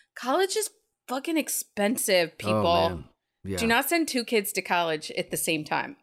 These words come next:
Speaker 1: That's what I'm gonna say. <laughs>
Speaker 2: Yeah. Heard.
Speaker 1: It's a lot of money. Um,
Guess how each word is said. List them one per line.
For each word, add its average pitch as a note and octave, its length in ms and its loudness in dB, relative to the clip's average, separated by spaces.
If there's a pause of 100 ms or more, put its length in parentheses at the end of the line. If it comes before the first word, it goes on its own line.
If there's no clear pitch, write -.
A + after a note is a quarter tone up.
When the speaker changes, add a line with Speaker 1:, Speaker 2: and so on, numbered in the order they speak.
(160)
Speaker 1:
That's F3 280 0
what D3 100 -4
I'm D3+ 160 0
gonna D3+ 140 -8
say. - 400 -4 (340)
<laughs> - 220 -2
Speaker 2:
Yeah. G2 240 -6 (840)
Heard. G#2 300 -4
Speaker 1:
It's - 100 -6
a B3 60 0
lot F#3 200 -2
of E3 60 -6
money. D#3 500 -6 (840)
Um, A3 420 2